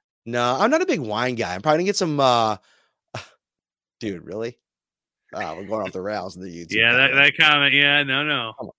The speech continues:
Speaker 2: That, that, that
Speaker 1: Come
Speaker 2: will
Speaker 1: on.
Speaker 2: not help your
Speaker 1: Come on,
Speaker 2: cause.
Speaker 1: Dobbs. Come on, Dobbs. Like, we didn't, do we have to go there? Do we have to go there? We, sometimes, you know, just get your head out of the gutter. All right, couple more here before we get out. Scott Blakely, do you think it's possible for the Bills to win out?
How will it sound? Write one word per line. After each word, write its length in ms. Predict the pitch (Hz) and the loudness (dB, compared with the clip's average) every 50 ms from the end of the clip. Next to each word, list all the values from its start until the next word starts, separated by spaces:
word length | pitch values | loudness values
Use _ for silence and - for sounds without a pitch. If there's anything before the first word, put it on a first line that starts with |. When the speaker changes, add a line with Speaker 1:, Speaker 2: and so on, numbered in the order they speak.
| _ _ _ _ - | _ _ _ _ -4
Speaker 2:
That, 80 | 139 151 | -2 2
that, 200 | 165 165 - 143 | 2 2 2 4
that 80 | 147 165 | 4 4
Speaker 1:
Come 80 | 170 | 4
Speaker 2:
will 60 | 165 151 | 2 2
Speaker 1:
on. 40 | 147 | 2
Speaker 2:
not 180 | 151 151 151 | 2 2 0
help 140 | 151 160 143 - | -2 -6 -6 -2
your 80 | - 156 | 6 8
Speaker 1:
Come 180 | 254 254 233 220 | 8 10 10 8
on, 160 | 185 180 170 | 6 4 2
Speaker 2:
cause. 80 | 151 - | 2 4
Speaker 1:
Dobbs. 540 | 180 165 151 160 165 175 170 156 - - - - _ _ _ _ _ _ | 6 6 8 8 8 6 6 4 0 -4 -4 -8 _ _ _ _ _ _
Come 240 | - 254 233 202 170 | 6 6 8 8 6
on, 220 | 131 104 101 101 | 2 -2 -4 -4
Dobbs. 440 | 90 - 101 101 98 98 101 - - | -6 -6 -4 -4 -4 -6 -8 -6 -6
Like, 140 | 143 139 - | -6 -4 -2
we 80 | 185 233 | 0 4
didn't, 320 | 247 254 247 208 - - - - _ _ | 4 4 4 4 0 -8 -18 -20 _ _
do 60 | - 208 | -2 0
we 140 | 226 233 | 2 2
have 260 | 202 196 247 285 302 302 | 2 2 2 0 2 2
to 80 | 311 233 | 4 6
go 220 | 196 220 214 208 | 8 10 10 10
there? 380 | 190 190 190 185 190 190 190 _ | 8 6 4 4 2 0 -2 _
Do 80 | - 160 | -6 -4
we 100 | 151 160 | -2 -2
have 320 | 160 156 175 226 254 247 - | -2 -2 -4 -4 -4 -4 -6
to 80 | 220 | -4
go 200 | 165 151 135 127 | -2 0 0 0
there? 220 | 110 113 104 95 101 | -2 -2 -4 -4 -4
We, 180 | 139 180 - - - _ _ _ _ | -6 -8 -8 -12 -18 _ _ _ _
sometimes, 600 | - - 285 320 330 294 285 233 202 175 160 131 143 | -16 -12 -10 -8 -6 -4 -2 -2 0 -2 -2 -2 -4
you 80 | 147 | -2
know, 340 | 143 135 123 120 113 107 104 _ _ _ _ _ _ _ _ _ | -2 0 0 -2 -2 -4 -6 _ _ _ _ _ _ _ _ _
just 100 | - - | -20 -18
get 140 | - 196 - | -16 -14 -12
your 80 | 175 147 | -10 -8
head 80 | 127 | -8
out 40 | 110 | -8
of 40 | 98 | -8
the 80 | 92 82 | -10 -10
gutter. 180 | 90 82 - - | -12 -8 -2 0
All 80 | 175 156 | 2 2
right, 160 | 131 - - _ _ _ | 2 0 -4 _ _ _
couple 200 | - 185 180 180 | 0 0 0 2
more 200 | 180 170 156 143 | 2 2 4 4
here 160 | 117 113 107 92 | 2 0 -4 -8
before 180 | 95 - 110 | -6 -6 -6
we 80 | 104 98 | -6 -4
get 100 | 98 92 | -6 -6
out. 180 | 87 82 - _ _ _ _ _ _ _ _ _ _ | -8 -8 -10 _ _ _ _ _ _ _ _ _ _
Scott 340 | - - - 175 156 165 160 | -6 0 2 4 4 4 2
Blakely, 460 | 127 135 131 123 - 107 98 87 82 _ _ _ _ _ _ _ _ _ | 2 0 0 0 -2 -4 -8 -10 -10 _ _ _ _ _ _ _ _ _
do 60 | - | -8
you 140 | 131 139 139 | -4 -4 -4
think 240 | 123 - 160 160 180 | -4 -4 -2 -2 -2
it's 100 | 175 - | -2 -4
possible 520 | - - 139 139 135 - - 123 131 127 | -4 -2 -2 -2 -2 -2 -4 -8 -8 -8
for 120 | - - 113 | -8 -8 -10
the 80 | 104 | -10
Bills 340 | 92 - 113 110 107 98 - - | -8 -6 -6 -4 -4 -6 -8 -8
to 100 | - 113 | -8 -8
win 200 | 104 104 101 95 | -8 -8 -10 -10
out? 220 | 80 64 62 | -12 -14 -16